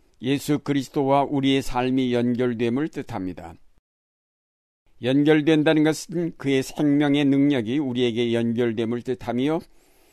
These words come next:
그의 능력이 우리 속에 들어오게 됨을 뜻합니다. 예수 그리스도는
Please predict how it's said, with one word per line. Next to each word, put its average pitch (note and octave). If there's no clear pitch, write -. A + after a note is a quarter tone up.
그의 C3+
능력이 C#3
우리 D3
속에 C#3+
들어오게 B2+
됨을 A2+
뜻합니다. F2+
예수 C#3+
그리스도는 D3